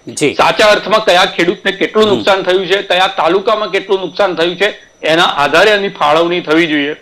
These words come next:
Speaker 2: ખેડૂતોમાં સંતોષ થાય એ પ્રકારની એની ફાળવણી થવી જોઈએ. જે બજેટ,
Speaker 1: હમ.
Speaker 2: અ, ફળવાયું છે એ તાત્કાલિક અસરથી એ જે તે ખેડૂતો સુધી પહોંચે,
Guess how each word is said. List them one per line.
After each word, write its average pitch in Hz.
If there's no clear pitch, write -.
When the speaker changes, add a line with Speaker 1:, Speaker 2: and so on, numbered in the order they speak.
Speaker 2:
ખેડૂતોમાં 202
સંતોષ 180
થાય 143
એ 190
પ્રકારની 208
એની 180
ફાળવણી 170
થવી 170
જોઈએ. 196
જે 202
બજેટ, 208
Speaker 1:
હમ. 117
Speaker 2:
અ, 151
ફળવાયું 196
છે 151
એ 247
તાત્કાલિક 247
અસરથી 214
એ 240
જે 175
તે 214
ખેડૂતો 196
સુધી 185
પહોંચે, 151